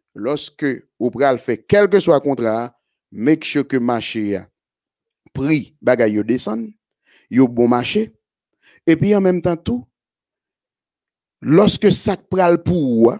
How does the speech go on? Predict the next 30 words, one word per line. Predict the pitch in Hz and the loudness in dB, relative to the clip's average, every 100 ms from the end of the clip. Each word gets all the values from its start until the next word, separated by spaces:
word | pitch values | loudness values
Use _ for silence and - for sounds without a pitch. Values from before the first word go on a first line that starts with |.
| _ _ _ _ | _ _ _ _
ok, | - - 160 - _ _ _ _ - | -12 -6 -6 -6 _ _ _ _ -2
ou | 202 190 | 0 0
bien | 170 170 | 0 -2
ça | 180 147 | 0 0
pral | 143 123 | 0 -2
joindre | 110 120 117 | -4 -4 -2
en | 110 | -4
retour, | 110 120 151 202 240 _ _ _ _ _ _ _ | -2 -4 -2 -6 -8 _ _ _ _ _ _ _
ou | 151 | -4
bien | 196 202 | -2 0
à | |
moun | 180 185 175 | 0 2 4
wap | 170 | 2
fè | - - 135 | 0 0 0
là, | 139 160 175 _ _ | 2 0 -4 _ _
est-ce | 151 143 - - | -8 -8 -10 0
que | 185 | 2
vraiment | 143 120 131 117 120 135 - _ _ _ _ _ _ _ _ - | 2 2 0 2 0 -2 -6 _ _ _ _ _ _ _ _ -6
li | 113 143 170 | -2 2 2
pri, | - 135 147 _ _ _ _ | 0 -2 -4 _ _ _ _
pri | - 156 156 | 0 4 6
a | 143 | 6
baissé | 151 147 | 4 4
la | 135 127 | 2 2
caille, | 127 123 131 | 2 0 0
mais | 127 | -2
le | 120 | -2
coûté | 123 113 107 | -4 -2 -2
pour | 95 | -4
lui. | 82 - | -10 -14